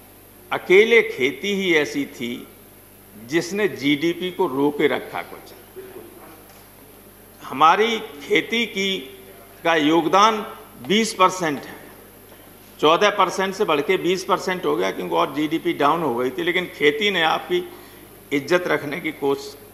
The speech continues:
काम किया, लोग, देश को बचाने का काम किया। और दूसरे ये कि जो लोग मरे हैं,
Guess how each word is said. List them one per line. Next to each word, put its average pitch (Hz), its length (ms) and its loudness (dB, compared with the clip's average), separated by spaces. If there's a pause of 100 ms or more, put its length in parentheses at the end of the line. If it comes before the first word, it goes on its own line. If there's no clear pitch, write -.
(260)
काम 135 220 2
किया, 135 320 0
लोग, 131 440 -4
देश 143 220 2
को 175 120 -4
बचाने 131 480 -2
का 117 100 -2
काम 101 220 -6
किया। - 340 -20 (1300)
और 160 200 4
दूसरे 175 420 4
ये 165 380 8 (1600)
कि 156 80 0
जो 165 160 4
लोग 190 380 4 (260)
मरे 131 420 4
हैं, 127 440 0